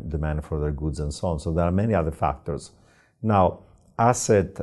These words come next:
reflation through unconventional monetary policy has increased the value of homes, the value of equities, and so on. That has disproportionately benefited the rich, uh, and that's, uh, why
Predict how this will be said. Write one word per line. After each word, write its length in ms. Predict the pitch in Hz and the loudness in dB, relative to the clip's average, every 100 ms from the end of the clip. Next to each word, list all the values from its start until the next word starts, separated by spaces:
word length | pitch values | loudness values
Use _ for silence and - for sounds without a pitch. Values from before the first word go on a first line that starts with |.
| 82 | -2
reflation 640 | 82 - 101 104 - 87 82 | -2 2 2 2 0 -4 -4
through 220 | 85 78 | -4 -4
unconventional 640 | 78 82 82 90 87 82 | -4 -2 0 0 0 -2
monetary 420 | 80 82 82 78 | 0 0 0 -4
policy 540 | 73 87 90 85 - 78 | -2 0 2 0 -2 -4
has 160 | 73 | -2
increased 560 | 80 76 90 87 85 82 - _ _ _ | -4 -4 -2 -2 -2 -8 -18 _ _ _
the 80 | 78 | -4
value 320 | 80 76 76 | 0 0 0
of 80 | 71 | -2
homes, 380 | 78 85 82 76 | 0 0 0 -2
the 80 | |
value 320 | 69 71 71 71 | -4 -4 -4 -2
of 80 | |
equities, 680 | 87 90 - 82 80 78 82 _ _ _ 82 | -2 -2 -4 -6 -4 -4 -8 _ _ _ -8
and 180 | 78 | -6
so 140 | - 92 | -2 2
on. 400 | 101 80 90 110 - _ _ | 2 2 0 -6 -14 _ _
That 200 | 101 92 92 | 0 2 2
has 180 | 80 | 0
disproportionately 1000 | 71 80 - 85 80 95 101 - 85 80 | -2 -8 -6 -6 -2 0 -2 -2 -2 -2
benefited 760 | 76 80 82 - 82 73 78 67 | -2 -2 -2 -4 -10 -6 -6 -4
the 120 | 73 | -2
rich, 500 | 87 120 - - - _ _ _ _ - | 0 0 -4 -14 -20 _ _ _ _ -6
uh, 200 | 80 85 | -2 -2
and 160 | 80 | 0
that's, 340 | 80 73 - - | -2 -2 -6 -6
uh, 140 | 80 | -4
why 440 | 78 78 76 76 | 0 0 0 -2